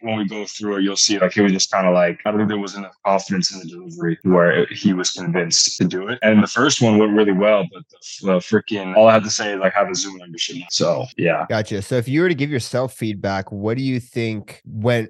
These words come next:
Speaker 2: wrong? What do you think you could have done better? Like, what's your self, like, your self-improved feedback?
Speaker 1: I think honestly, it was probably like,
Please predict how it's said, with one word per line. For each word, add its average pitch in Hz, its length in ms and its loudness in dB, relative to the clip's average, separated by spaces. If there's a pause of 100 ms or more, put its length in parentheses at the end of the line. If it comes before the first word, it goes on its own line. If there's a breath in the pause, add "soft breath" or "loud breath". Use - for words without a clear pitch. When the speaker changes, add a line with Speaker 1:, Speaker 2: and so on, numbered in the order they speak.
Speaker 2:
wrong? 143 680 2
What 123 240 -2
do 127 40 -4
you 120 140 -4
think 107 200 -10
you 107 60 -12
could 110 180 -6
have 95 120 -8
done 95 240 -6
better? 127 500 0
Like, 98 200 -6 (180)
what's 131 320 -2
your 135 240 0
self, - 500 -6
like, 101 220 -6
your 95 160 -4
self-improved 101 560 -6
feedback? 82 360 -8
Speaker 1:
I 120 80 4
think 143 220 -2
honestly, 123 440 0
it - 20 -2
was 101 160 -6
probably 113 320 -4
like, 98 340 6